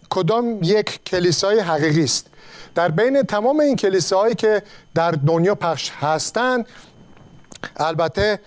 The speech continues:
می‌تونه که فقط یک کلیسا در-، درست باشه، چون اگه تمام کلیساها درست باشن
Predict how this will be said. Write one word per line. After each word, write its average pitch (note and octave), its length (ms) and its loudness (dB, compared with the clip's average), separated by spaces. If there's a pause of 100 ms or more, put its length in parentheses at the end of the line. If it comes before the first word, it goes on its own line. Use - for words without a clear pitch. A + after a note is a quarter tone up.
(920)
می‌تونه A3 420 0
که A#3 120 -2
فقط G#3 360 -2
یک C4 180 0
کلیسا A3+ 420 0
در-، D#3+ 220 2 (160)
درست E3+ 320 2
باشه، C3+ 360 0 (320)
چون A#3+ 220 0
اگه A#3 340 2 (320)
تمام B3+ 380 -2
کلیساها E3+ 560 0
درست E3 380 2
باشن G3+ 440 0